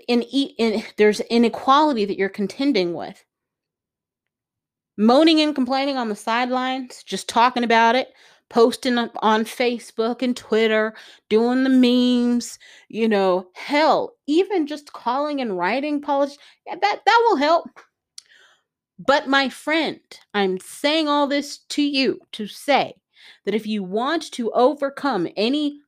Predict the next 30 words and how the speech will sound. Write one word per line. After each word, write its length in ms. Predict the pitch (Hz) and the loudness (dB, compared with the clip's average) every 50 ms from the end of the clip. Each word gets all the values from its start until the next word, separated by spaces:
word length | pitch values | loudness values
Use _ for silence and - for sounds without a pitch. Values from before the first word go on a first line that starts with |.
| _ _ _ _ _ _ | _ _ _ _ _ _
po-, 200 | - 294 285 - - | -2 -2 -2 2 2
in, 160 | 285 285 285 | 2 2 4
in 160 | - 277 269 | 4 2 2
any 320 | - - 302 339 403 427 370 - | 4 4 4 6 6 6 4 4
arena, 460 | - 202 165 185 233 262 226 - - - - _ _ _ | 2 2 2 2 0 0 0 -2 -6 -10 -18 _ _ _
right? 280 | 175 170 180 214 208 - _ _ | -2 0 0 -2 -4 -8 _ _
It 120 | 214 214 | -8 -8
could 240 | - - 320 320 214 | -2 -2 -2 -2 -2
be 300 | 214 269 254 254 247 - _ _ _ _ _ _ _ | -2 -2 -2 -2 -4 -8 _ _ _ _ _ _ _
the 260 | 160 156 156 196 - 151 | -20 -2 0 0 2 2
in-, 160 | 208 202 - - - | 0 -2 -4 -6 -2
financial 480 | - 180 165 175 190 233 262 - 330 302 | -2 -2 0 0 0 -2 -2 0 0 0
inequality, 600 | 311 302 302 - 294 285 285 285 285 294 285 277 | 0 0 2 4 4 4 6 4 2 2 0 -6
could 300 | 277 - - 240 233 185 | -6 0 2 2 2 2
be 280 | 202 214 208 208 202 - - _ _ _ _ | -2 -2 -2 -2 -4 -6 -12 _ _ _ _
L 120 | 202 233 240 | 2 2 2
G 140 | 196 202 202 | 2 0 -4
B 220 | 170 202 233 254 | -4 -4 -6 -6
T 220 | 254 - 269 247 226 | -4 -4 -6 -6 -6
Q 520 | - - 262 269 285 285 294 302 302 - | -6 -4 -2 0 2 2 0 0 -2 -4
equality, 680 | - - 247 - 294 285 285 277 277 269 269 277 269 233 | -4 -4 0 2 4 4 6 6 6 4 4 0 -4 -6
could 280 | - - 240 233 196 | -4 0 0 0 0
be 240 | 190 214 208 180 160 | -2 -6 -6 -6 -6
sexism, 580 | 160 - - - 240 294 - - - 269 262 262 - _ _ _ _ | -8 -8 -2 0 0 0 0 -4 -6 -6 -6 -6 -10 _ _ _ _
whatever 480 | _ 202 226 233 247 302 349 349 359 359 | _ 2 4 4 6 4 4 2 2 0
you 220 | 330 330 330 330 | 2 2 2 2
think 260 | 320 - 320 320 294 302 | 0 -4 -6 -8 -6 -6
your 160 | 302 311 302 | -6 -6 -6
issue 420 | - 277 277 277 - 269 254 254 - | -6 -8 -8 -8 -10 -10 -10 -10 -6
is. 480 | - 214 175 - - - - - - | -4 -4 -4 -4 -8 -12 -20 -20 -20